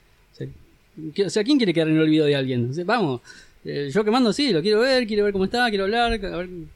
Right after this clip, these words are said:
o sea, Mando a mí me parece que estuvo flojo en, en ese aspecto. Pero dice, "No, bueno, solamente le quiero traer armadura para que esté protegido". "Bueno, bueno, se lo doy yo", le dice Ahsoka. <laughs>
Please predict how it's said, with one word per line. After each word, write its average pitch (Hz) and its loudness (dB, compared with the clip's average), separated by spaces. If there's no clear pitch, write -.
o - -14
sea, 160 -6
Mando 190 2
a 214 4
mí 214 2
me 208 2
parece 180 -2
que 170 -2
estuvo 160 -2
flojo 139 -4
en, 120 -8
en 120 -2
ese 123 -2
aspecto. 123 -2
Pero 139 2
dice, 151 2
"No, 190 6
bueno, 185 6
solamente 165 0
le 170 2
quiero 165 2
traer 160 2
armadura 165 2
para 160 0
que 139 -2
esté 151 -2
protegido". 131 -2
"Bueno, 247 2
bueno, 294 2
se 262 -4
lo 262 -4
doy 285 0
yo", 277 0
le 135 0
dice 131 -2
Ahsoka. 127 0
<laughs> - -20